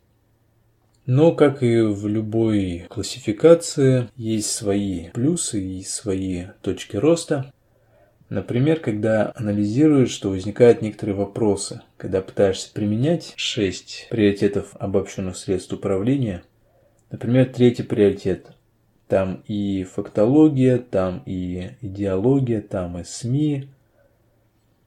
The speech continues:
и не совсем понятно, как это все применять, потому что несколько разнокачественности сгруппированы для удобства в один приоритет.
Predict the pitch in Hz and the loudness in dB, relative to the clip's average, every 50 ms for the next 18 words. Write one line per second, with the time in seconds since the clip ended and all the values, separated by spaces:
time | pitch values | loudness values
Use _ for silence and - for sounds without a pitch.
0 | _ - 120 117 117 113 - - 120 107 - - 131 127 120 123 - 110 104 104 | _ -6 -4 -4 -4 -4 -4 -4 -4 -4 -2 -2 0 0 0 0 0 0 2 2
1 | 107 107 107 - - 104 95 92 90 - _ - 104 95 - 101 98 - 95 - | 0 0 0 -2 -4 -6 -6 -6 -8 -10 _ -6 -6 -4 -2 -4 -4 -4 -6 -8
2 | - - 87 - - - 104 101 104 107 117 135 160 180 170 - - - _ _ | -6 -8 -8 -8 -6 -6 -4 -4 -2 -2 0 2 2 2 0 -2 -8 -16 _ _
3 | _ _ - - - 101 95 104 120 127 - - 120 107 104 101 101 - - 127 | _ _ -16 -10 -8 -6 -4 -4 -4 -4 -2 0 2 4 4 4 2 0 -2 0
4 | 120 117 113 - 127 113 - 117 104 107 104 113 110 107 - 175 175 - 151 131 | 0 0 2 0 -2 -2 0 -2 -2 -2 -2 -2 -4 0 2 2 2 2 -2 -6
5 | - - 113 104 101 - - - 107 101 104 104 104 107 - - 127 123 123 110 | -6 -6 -6 -6 -6 -6 -8 -10 -10 -8 -6 -6 -6 -6 0 2 4 4 4 4
6 | 98 95 92 87 85 82 82 85 90 90 90 90 87 92 107 147 170 165 - - | 2 0 -2 -4 -4 -6 -6 -6 -6 -4 -4 -4 -2 0 2 2 2 2 -2 -6
7 | - 98 85 73 - - _ _ _ _ - 92 90 92 90 87 - - 92 92 | -8 -6 -6 -6 -8 -14 _ _ _ _ -10 -8 -8 -8 -8 -10 -8 -6 -4 -4
8 | 90 92 92 - - 151 165 165 - - | -4 -4 -6 -4 -2 -2 -2 -2 -4 -12